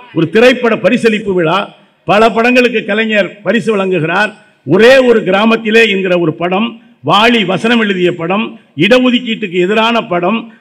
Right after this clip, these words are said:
அந்த படத்திற்கு விருது வாங்குகிற அந்த இயக்குனர் வருகிற பொழுது, "இடஒதுக்கீட்டுக்காகவே பொது வாழ்க்கைக்கு வந்தவன் நான், அதை எதிர்க்கிற ஒரு படத்திற்கு நான் விருது தர மாட்டேன்" என்று மறுத்தவர் கலைஞர்.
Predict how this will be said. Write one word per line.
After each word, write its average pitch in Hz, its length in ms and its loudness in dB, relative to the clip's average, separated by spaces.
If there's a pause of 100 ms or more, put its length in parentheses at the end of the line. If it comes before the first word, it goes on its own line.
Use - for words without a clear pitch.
அந்த 220 340 0
படத்திற்கு 202 880 -4
விருது 254 300 0
வாங்குகிற 208 400 -2
அந்த 185 120 -6
இயக்குனர் 220 440 -2
வருகிற 196 320 -4
பொழுது, 202 560 -4 (500)
"இடஒதுக்கீட்டுக்காகவே 190 1300 0
பொது 226 320 -2
வாழ்க்கைக்கு 208 540 0
வந்தவன் 185 380 -4
நான், 170 380 -2 (180)
அதை 170 280 0
எதிர்க்கிற 233 520 2
ஒரு 214 160 2
படத்திற்கு 214 800 0 (120)
நான் 190 220 0
விருது 262 340 2
தர 226 200 4
மாட்டேன்" 226 560 2
என்று 214 260 0
மறுத்தவர் 240 540 2
கலைஞர். 185 420 -4